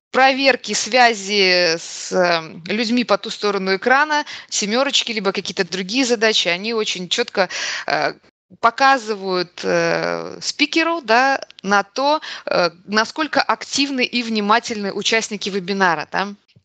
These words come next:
А, поэтому вот благодаря вашим ответам, даже вот таким, да, а, числовым, я понимаю, что вы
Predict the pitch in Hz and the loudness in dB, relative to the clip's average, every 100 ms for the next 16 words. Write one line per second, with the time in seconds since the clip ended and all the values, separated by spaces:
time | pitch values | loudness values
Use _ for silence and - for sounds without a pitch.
0 | _ _ _ _ - 185 185 180 196 202 | _ _ _ _ -12 -8 -6 -2 -2 -2
1 | 196 202 180 185 190 180 165 190 185 202 | -4 -4 -2 -2 -2 -4 0 0 2 2
2 | 185 180 - 170 165 196 277 294 247 247 | 2 0 -2 -4 -4 0 -2 0 0 0
3 | 220 220 220 214 214 202 - - - 190 | -2 -6 -6 -4 -6 -6 -6 -4 -6 -4
4 | 175 190 196 185 180 - 180 165 - - | 0 2 2 0 -2 -2 -2 -2 -4 -6
5 | - - 196 262 - 214 214 254 311 226 | -6 -6 -2 -2 0 2 0 0 -2 -2
6 | 214 190 202 214 185 - - 190 180 185 | 0 -4 0 0 0 -2 -6 -4 0 -2
7 | 156 | -2